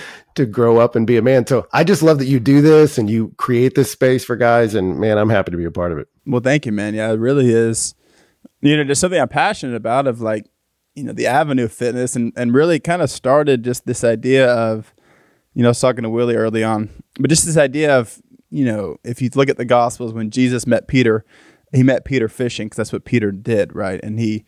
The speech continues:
Speaker 1: Mm-hmm.
Speaker 2: spoke to him and really used, you know, fishing things. "I'll make you a fisher of men." He, you know, so there's,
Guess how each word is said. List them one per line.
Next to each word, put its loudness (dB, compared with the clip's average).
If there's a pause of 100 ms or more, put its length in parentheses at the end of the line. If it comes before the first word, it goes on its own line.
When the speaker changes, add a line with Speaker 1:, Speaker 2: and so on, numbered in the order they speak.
(120)
Speaker 1:
Mm-hmm. -16 (160)
Speaker 2:
spoke 0
to 0
him 0
and -4 (720)
really 4
used, 0 (360)
you 0
know, 0 (380)
fishing 0
things. -4
"I'll -4
make -4
you 0
a -6
fisher -4
of -2
men." -4
He, -10
you -2
know, 0
so -2
there's, 0